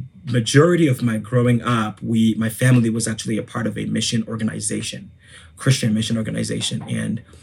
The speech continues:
within the, within that organization, we had, like, a, it was almost like the kids branch, you know, and, um, and it was <laughs> called, it was called King's Kids.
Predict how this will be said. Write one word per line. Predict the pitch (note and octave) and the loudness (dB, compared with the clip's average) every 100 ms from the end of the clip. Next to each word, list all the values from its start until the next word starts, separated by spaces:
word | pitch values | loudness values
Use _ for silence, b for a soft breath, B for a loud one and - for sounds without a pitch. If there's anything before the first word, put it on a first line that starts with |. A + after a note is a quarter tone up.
| B B B B B B _ | B B B B B B _
within | C#3+ C3+ D3 D#3+ | 4 6 6 6
the, | C3+ - | 6 2
within | D#3 C3 C#3 C#3 | 2 6 8 6
that | G#2+ A#2+ A#2+ - _ - | 6 2 0 -4 _ 2
organization, | B2+ A2+ G#2 C3 C#3+ - A2 | 4 4 4 4 4 4 2
we | G#2+ | 2
had, | G#2+ A2 | -2 -2
like, | A2 G2 | -4 -4
a, | A2 | -2
it | A#2 | 0
was | A2+ | 2
almost | A#2+ A#2+ | 4 4
like | A2+ G#2+ - | 2 -4 -4
the | A2 | -6
kids | - A#2+ A#2 - - | 2 4 4 2 2
branch, | B2 G#2+ F#2+ - - | 4 2 2 -4 -6
you | - A2 | -2 -4
know, | G2 G2+ A#2 | -4 -6 -4
and, | D#3 A2+ G#2+ A2 - - _ - - - _ - | 0 0 0 -2 -4 -20 _ -20 -20 -20 _ 2
um, | B2+ A2+ A2 | 6 6 6
and | A#2+ | 6
it | |
was | A#2+ B2+ | 6 6
<laughs> | |
called, | C#3 E3+ C#3+ | 6 6 6
it | D3 | 4
was | C#3 | 2
called | C#3 B2+ | 2 2
King's | - C#3+ C#3 - | 4 4 6 4
Kids. | B2 G#2+ - - | 2 2 2 0